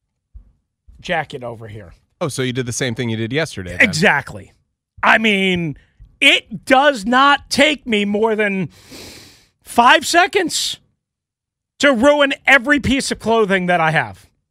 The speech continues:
Speaker 1: with some sort of stainology. And you can never, ever, ever truly get it out. No matter what you use,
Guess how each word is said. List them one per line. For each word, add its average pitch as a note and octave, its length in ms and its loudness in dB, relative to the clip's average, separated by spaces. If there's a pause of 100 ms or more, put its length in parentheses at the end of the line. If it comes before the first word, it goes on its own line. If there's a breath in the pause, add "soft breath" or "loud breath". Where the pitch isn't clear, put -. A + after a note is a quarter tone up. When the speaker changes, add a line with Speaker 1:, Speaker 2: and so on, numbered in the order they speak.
(300)
Speaker 1:
with F#3 160 0
some A#3+ 360 -2
sort G#3+ 320 0
of E3 100 -4
stainology. E3+ 920 -2 (2000 soft breath)
And B3+ 160 4
you C#4+ 100 2
can G#3+ 420 0
never, C4 540 4
ever, A3 380 4 (100)
ever F#3 320 2
truly E3+ 400 -4
get C3+ 180 -2
it A#2+ 120 -6
out. D#2 240 -14 (1600)
No A#3 220 4
matter A#3+ 240 6
what A3+ 300 4
you E4 80 4
use, C#4+ 680 0